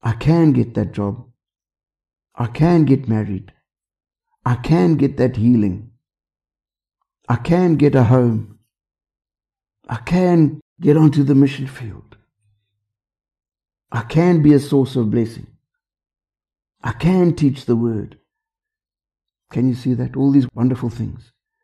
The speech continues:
When the Holy Spirit just places a picture that just tells you that is possible, when we can just grasp it in our spirit man, can you see? That's when faith can really start. But it's not the end of the story.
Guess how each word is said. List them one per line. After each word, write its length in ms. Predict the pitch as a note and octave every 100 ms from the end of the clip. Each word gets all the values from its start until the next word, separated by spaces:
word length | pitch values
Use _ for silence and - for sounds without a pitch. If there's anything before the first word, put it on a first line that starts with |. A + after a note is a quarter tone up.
| _ _ _ _ _ _ _ _ _ _ _ -
When 180 | A#2
the 80 | B2
Holy 200 | C3+ D#3
Spirit 260 | D3+ D3 C#3
just 200 | C3 -
places 520 | D3 D3 C#3 B2 - -
a 120 | -
picture 280 | B2+ - B2
that 180 | A#2+ A#2+
just 240 | C3 -
tells 300 | - B2 A#2
you 80 | G2+
that 180 | B2+ -
is 140 | C3+
possible, 640 | - D#3 - C#3 B2 - _ _ _
when 160 | - A2+
we 100 | B2
can 180 | B2 A#2
just 220 | B2+ A#2
grasp 520 | A#2+ D#3 F#3 D3+ -
it 160 | B2 -
in 120 | C3
our 100 | B2+
spirit 360 | B2 D3+ C#3+ C#3
man, 400 | B2 G#2 D2 _ _ _ _ _ _ _ _ _ _ _
can 160 | A#2+
you 80 | G#2+
see? 240 | G2+ G2+
That's 240 | - G#2+ -
when 140 | A2
faith 400 | G#2+ F2+ - -
can 180 | - G2
really 220 | B2 -
start. 440 | - - - - _ _ _ _ _ _ _ _ _ _ _ _ _ -
But 140 | D#3
it's 120 | F3
not 160 | G#3 C#4+
the 80 | D3
end 120 | C3+
of 100 | G#2+
the 60 |
story. 560 | A2 - G2 A2 B2+ C3